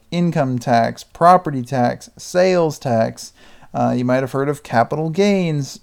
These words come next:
payroll taxes, things like that. That's what I mean when getting at with the different types.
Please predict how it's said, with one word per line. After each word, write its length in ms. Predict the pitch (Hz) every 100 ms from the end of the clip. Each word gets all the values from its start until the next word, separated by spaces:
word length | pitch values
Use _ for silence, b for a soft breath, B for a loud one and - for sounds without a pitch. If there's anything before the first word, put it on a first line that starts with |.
| _
payroll 460 | - 185 196 170 156
taxes, 560 | 156 131 123 127 117 - -
things 280 | 170 170 151
like 240 | 139 113
that. 300 | 131 - -
That's 260 | 147 160 175
what 160 | 175
I 60 | 156
mean 240 | 147 143
when 200 | 131 127 -
getting 200 | 147 135
at 160 | 127 123
with 260 | 123 117 _ -
the 120 | 135
different 340 | 120 120 - 113
types. 480 | - 127 165 -